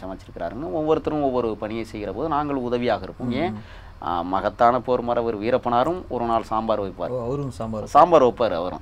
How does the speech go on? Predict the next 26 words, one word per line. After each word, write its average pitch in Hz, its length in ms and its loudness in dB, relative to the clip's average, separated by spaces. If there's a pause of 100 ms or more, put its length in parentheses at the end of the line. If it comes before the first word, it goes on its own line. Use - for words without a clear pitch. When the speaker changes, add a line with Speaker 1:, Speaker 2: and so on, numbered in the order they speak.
(120)
Speaker 1:
ஆ, 110 200 -4
வச்சு 107 320 -4 (460)
கு-, 104 280 -6
கொடுப்பாரு. 107 400 -4
"இந்த 139 180 0
மாதிரி 175 220 2
வைங்களே" 139 260 -2
அப்படிம்பாரு. 110 800 -6
Speaker 2:
ம். 113 400 -12
Speaker 1:
ஆ, 127 140 0
அண்ணன் 135 360 -2
சேத்துக்குழியார் 147 500 0
அவர்களும் 110 580 -4
சமைச்சிருக்கிறாங்க. 90 680 -8
Speaker 2:
ம். 110 180 -8 (300)
Speaker 1:
ஆ, 107 360 -2
இந்த 160 340 -4
மாதிரி 233 220 6
சம்பவங்கள் 160 460 2
நிறைய 123 340 0
நடந்திருக்கு. 92 500 -6
Speaker 2:
சார், - 0 - (120)
தினைக்கும் 165 600 -2
மாமிசம் 139 440 -4
சாப்பிடுவீங்களா, 143 440 -8
இல்ல 208 300 -6